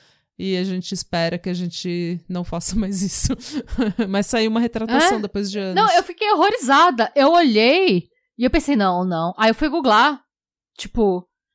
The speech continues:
Speaker 2: eu falei, "Não é possível, não é possível que isso exista." E, tipo, eles são ativos ainda.
Speaker 1: Sim. Sabe aquele, é, agora eu esqueci o nome, aquele diretor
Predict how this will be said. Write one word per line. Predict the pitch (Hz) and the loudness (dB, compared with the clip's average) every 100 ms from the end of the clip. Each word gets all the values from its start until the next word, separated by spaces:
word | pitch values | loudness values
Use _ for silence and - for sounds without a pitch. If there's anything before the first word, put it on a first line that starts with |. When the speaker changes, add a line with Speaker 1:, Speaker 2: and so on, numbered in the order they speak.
| _ | _
Speaker 2:
eu | 208 | -2
falei, | 254 254 | 0 2
"Não | 254 | 2
é | 294 | 2
possível, | 294 311 247 254 202 | 0 0 0 0 0
não | 208 | -2
é | |
possível | 233 285 285 294 | -2 -2 0 -2
que | |
isso | 254 302 | 0 0
exista." | 247 240 269 - - | 0 0 -2 -4 -2
E, | 254 | 0
tipo, | - - - - | 0 -2 -6 0
eles | 285 330 | 2 2
são | 330 | 0
ativos | 370 - 349 330 285 | -2 -2 -4 -2 0
ainda. | 226 180 165 165 - - | 0 0 -2 -6 -10 -6
Speaker 1:
Sim. | - 359 349 - - | -4 -4 -8 -20 -10
Sabe | - 466 523 523 | -4 -4 -2 -2
aquele, | 359 262 233 220 202 | 0 0 0 0 0
é, | - 208 202 - _ | 0 -2 -2 -8 _
agora | 202 226 | -8 -6
eu | 247 | -6
esqueci | - - 269 | -8 -12 -10
o | |
nome, | 233 208 196 - | -8 -6 -8 -6
aquele | 208 - 254 285 277 269 | -8 -4 -2 -2 -2 -4
diretor | 220 233 226 226 _ 233 220 208 180 | -2 -2 -2 -4 _ -2 0 0 -2